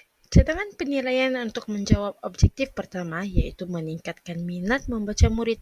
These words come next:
tahun dua pemulihan melalui borang pemerhatian guru. Penilaian dijalankan melalui borang pemerhatian guru yang telah direka khas untuk menilai penglibatan dan tahap penguasaan murid tahun dua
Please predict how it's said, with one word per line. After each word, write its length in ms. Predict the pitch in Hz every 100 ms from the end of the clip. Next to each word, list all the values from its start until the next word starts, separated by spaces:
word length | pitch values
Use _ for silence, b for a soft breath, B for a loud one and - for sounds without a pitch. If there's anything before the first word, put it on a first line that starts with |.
| -
tahun 240 | 185 185
dua 240 | 175 175
pemulihan 640 | 170 247 262 180 151 165 214 B B _
melalui 560 | 262 285 285 285 269 262
borang 320 | 233 220 220
pemerhatian 720 | 208 185 175 175 - 196 262
guru. 320 | - - - _ B B B B
Penilaian 560 | - 277 320 392 453 415
dijalankan 640 | 285 - 247 254 294 294
melalui 480 | 247 233 226 233 233
borang 320 | 208 202 196
pemerhatian 720 | 196 190 180 185 - 180 170
guru 400 | 170 165 196 277
yang 160 | 220 165
telah 240 | 175 165
direka 400 | 151 165 165 -
khas 480 | 156 - 247 - -
untuk 240 | 180 -
menilai 500 | - 180 165 175 202 240
penglibatan 720 | 233 214 214 208 214 240 233
dan 160 | 196 170
tahap 300 | - 262 302
penguasaan 540 | 285 262 254 247 233 226
murid 240 | 226 214
tahun 320 | 202 202 208
dua 240 | 208 208